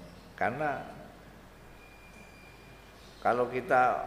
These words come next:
vivere pericoloso, wah, mani mati ya nerjang sesuatu yang tidak jelas ini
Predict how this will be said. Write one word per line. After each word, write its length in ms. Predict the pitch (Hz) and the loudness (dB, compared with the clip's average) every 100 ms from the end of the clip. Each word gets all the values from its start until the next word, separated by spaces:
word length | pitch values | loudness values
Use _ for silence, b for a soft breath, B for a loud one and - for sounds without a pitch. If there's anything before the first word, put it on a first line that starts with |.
| - - - - | -6 -10 -12 -4
vivere 560 | 131 127 135 127 131 120 | 0 2 6 8 8 6
pericoloso, 960 | 127 120 120 113 117 165 226 - 110 92 - - - - - - - 95 95 95 101 | 6 6 4 6 6 6 4 0 -4 -4 -6 -12 -16 -18 -18 -18 -12 -10 -8 -6 -2
wah, 180 | 113 101 | 2 2
mani 320 | 101 101 113 117 | 4 4 4 4
mati 400 | 110 110 127 110 | 4 4 6 8
ya 80 | 120 | 8
nerjang 480 | 117 107 - 117 | 6 4 8 6
sesuatu 560 | 110 107 117 110 107 120 | 8 2 8 8 8 6
yang 160 | 110 107 | 6 6
tidak 320 | 101 101 - | 4 4 4
jelas 240 | 104 98 | 4 4
ini 300 | 143 156 107 | 4 0 -2